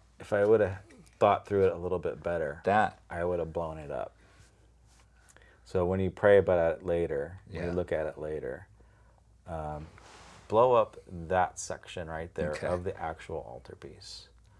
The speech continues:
Speaker 1: And we have the Father, we have the Son, and we have the Holy Spirit. So we have the Trinity
Speaker 2: Mm.
Speaker 1: right in the middle.
Speaker 2: Right in the middle.
Speaker 1: But he's the one that, that you need to look at. It's this, this, this perfect lamb. Now, from our perspective, it looks kinda small, but, like, it's just so incredibly detailed.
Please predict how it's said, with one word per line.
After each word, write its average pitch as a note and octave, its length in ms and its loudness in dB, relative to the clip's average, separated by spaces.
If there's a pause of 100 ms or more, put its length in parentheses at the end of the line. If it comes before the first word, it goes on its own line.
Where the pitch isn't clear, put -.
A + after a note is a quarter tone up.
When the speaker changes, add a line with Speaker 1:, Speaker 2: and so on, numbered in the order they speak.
(320)
Speaker 1:
And C3 100 4
we A#2 80 6
have A2+ 140 6
the G#2+ 60 -2
Father, G2 720 8 (720)
we E2 60 -12
have D#2+ 100 -14
the F2 80 -16
Son, D2+ 400 -8
and D#2 100 -14
we D#2+ 40 -10
have E2+ 100 -10
the F2 60 -10
Holy E2+ 220 -4
Spirit. C2 420 -8
So D#2 140 -8
we D#2 120 -2
have E2+ 120 -2
the E2 60 -4
Trinity E2+ 380 -4
Speaker 2:
Mm. D#2+ 100 -4
Speaker 1:
right E2 120 0
in F2+ 60 -12
the F2+ 80 -8
middle. D#2 220 -10
Speaker 2:
Right G#2+ 180 6
in F#2+ 60 -8
the G2+ 80 -4
middle. F#2+ 300 -8
Speaker 1:
But F2+ 120 -2
he's G2+ 260 -2
the G#2 100 -4
one F#2+ 200 -2
that, D#2+ 180 -8 (160)
that F2 140 -8
you E2+ 160 -10
need E2+ 120 -12
to D2+ 60 -12
look G2 260 -4
at. C#2+ 160 -6
It's D2 180 -14
this, E2 140 -14 (100)
this, D#2+ 200 -12
this - 240 -12
perfect - 540 -8
lamb. D#2 380 -10 (420)
Now, G2 80 2
from F#2+ 180 2
our A#2 160 10
perspective, F#2 680 0
it D#2+ 120 -2
looks E2 220 -8
kinda D#2+ 260 -8
small, E2 500 -8
but, - 160 -12
like, D#2+ 180 -14
it's D#2+ 220 -14
just E2 160 -10
so E2+ 200 -6 (120)
incredibly D2+ 560 -12
detailed. B1 640 -16